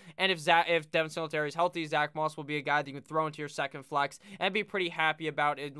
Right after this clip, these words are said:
especially if someone was to get hurt on your roster. You just throw him in, he'll score you, like, eight, nine points probably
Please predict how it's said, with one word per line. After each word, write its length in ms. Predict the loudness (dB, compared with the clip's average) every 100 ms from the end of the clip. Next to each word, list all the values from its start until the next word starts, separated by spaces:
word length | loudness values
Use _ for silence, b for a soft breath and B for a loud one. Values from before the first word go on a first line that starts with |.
| -8
especially 520 | -6 -4 -2 -2 -2 -4
if 80 |
someone 300 | -2 -4 -4
was 140 | -8 -10
to 80 | -6
get 180 | -6 -8
hurt 420 | -6 -2 -2 -4 B -6
on 160 | 0 0
your 100 | 0
roster. 400 | 0 0 0 -4
You 60 | -10
just 180 | -10
throw 240 | -2 0 0
him 100 | -2
in, 100 | -6
he'll 80 | -6
score 200 | -4 -2
you, 60 |
like, 180 | -2 -4
eight, 200 | -10 -10
nine 220 | -8 -8 -8
points 260 | -10 -8
probably 320 | -6 -6 -8